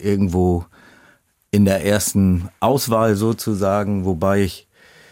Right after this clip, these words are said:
bin ja Geschäftsführer bei H D Kottarell, einem Quartiersmann, mittelständischen Quartiersmannbetrieb im Hamburger Hafen,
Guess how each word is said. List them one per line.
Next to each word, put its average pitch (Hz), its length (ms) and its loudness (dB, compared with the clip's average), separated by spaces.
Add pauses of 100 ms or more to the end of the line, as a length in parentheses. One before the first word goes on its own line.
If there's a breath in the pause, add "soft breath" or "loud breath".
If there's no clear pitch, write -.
(160 soft breath)
bin 92 160 -2
ja 92 240 0 (320)
Geschäftsführer 92 720 -4
bei 82 260 -2
H 95 160 -2
D 87 100 -2
Kottarell, 92 480 -2
einem 90 220 -2
Quartiersmann, 98 800 -2
mittelständischen 90 680 -4
Quartiersmannbetrieb 90 1080 -4
im 82 160 -4
Hamburger 82 400 -2
Hafen, 87 340 -6